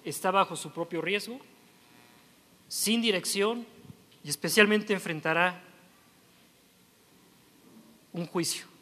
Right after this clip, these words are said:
¿Qué le queda a esa persona? Dice la palabra de Dios, una horrenda expectación de un juicio. Juicio que se llevó a cabo en la cruz.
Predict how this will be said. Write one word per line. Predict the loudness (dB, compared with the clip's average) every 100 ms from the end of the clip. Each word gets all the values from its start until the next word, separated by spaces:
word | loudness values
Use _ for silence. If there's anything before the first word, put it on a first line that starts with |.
| -20 -20 _ -20 _ _ _
¿Qué | 4
le | 6 8
queda | 6
a | 6
esa | 2
persona? | -4 -6 -4 -4 -6 -10 -12
Dice | -8 -4
la | -2 0
palabra | 2 2 2
de |
Dios, | 0 -4 -6 -12 -18 -20 -20 -20 -20 -20 _ _
una | -4 4 6
horrenda | 12 10 10
expectación | 2 0 -2 0 -2 0 -2 -4 -12 -20 -20 _ _ -20
de | -10 -2
un | 0
juicio. | 0 -4 -4 -4 -10 -20 -20 -20 _ _ -20 -20 -20 -20 -20 -20 _ _ _
Juicio | 2 6 6 6
que |
se | 2 2
llevó | 6
a | 8
cabo | 8 6 4
en |
la | -4 -6
cruz. | -8 -10 -10 -16